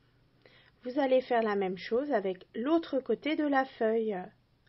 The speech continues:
Un centimètre, vous enlevez. Voilà, vous avez la structure du panier. Voilà ce que nous voulons obtenir comme, euh,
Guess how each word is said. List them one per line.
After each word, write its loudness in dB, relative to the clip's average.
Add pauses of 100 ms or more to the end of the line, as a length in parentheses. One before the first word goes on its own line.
(340)
Un 0
centimètre, -6 (400)
vous -10
enlevez. -6 (920)
Voilà, 2
vous -6
avez 4
la 0
structure -10 (400)
du -12 (280)
panier. -2 (1000)
Voilà 2
ce -6
que -2
nous -4
voulons -2
obtenir 2
comme, 4
euh, 0